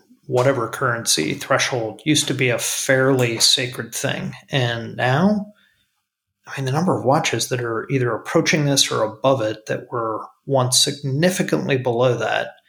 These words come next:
it's, it's incredible. I don't know who the heck can afford these things. I really don't. Um, because if I were coming into the market today and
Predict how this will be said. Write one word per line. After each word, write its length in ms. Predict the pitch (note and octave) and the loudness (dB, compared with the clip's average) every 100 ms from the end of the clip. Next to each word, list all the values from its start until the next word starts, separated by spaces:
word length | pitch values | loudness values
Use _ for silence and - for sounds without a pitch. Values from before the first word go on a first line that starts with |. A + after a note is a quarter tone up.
| _ _ _ _ _ _ _ _ _ _ - | _ _ _ _ _ _ _ _ _ _ -12
it's, 400 | E3 - - - | -4 2 2 2
it's 180 | D#3+ - | -2 0
incredible. 520 | C#3+ - C#3+ C#3+ - | -2 0 0 0 -2
I 120 | - D#3 | 0 4
don't 160 | F#3+ | 4
know 140 | D#3+ B2+ | 2 0
who 300 | - G3 G#3 | 0 2 2
the 100 | A3 | 2
heck 540 | - F3+ B2 A2+ - - - _ _ _ | 2 2 2 -2 -8 -12 -18 _ _ _
can 120 | - C3 | -6 -4
afford 300 | B2+ E3+ F#3+ | 2 2 2
these 220 | B2 - | 0 -2
things. 460 | - - - - _ _ | -2 -4 -4 -6 _ _
I 60 | E3 | 0
really 240 | C3+ D3+ | 4 4
don't. 360 | C3 C#3 B2 - _ _ - _ _ _ _ | 4 2 0 -6 _ _ -20 _ _ _ _
Um, 480 | B2+ B2 A#2+ A2+ A2+ _ _ _ - | -4 0 0 -2 -6 _ _ _ -4
because 460 | D3 C#3+ C3+ - D#3+ | -2 2 2 0 -2
if 160 | - | 0
I 100 | D3 | 2
were 180 | E3+ E3 | 4 4
coming 280 | - C3+ B2+ | 2 0 0
into 140 | A2+ | -2
the 80 | A2 | -4
market 360 | A2+ A#2 - B2+ | -2 -2 -4 -4
today 460 | - C3 A2+ G#2 - - _ _ _ - | -2 0 0 -2 -8 -20 _ _ _ -4
and 600 | A#2+ A#2 A2+ A2 G#2+ | -2 -2 -6 -8 -10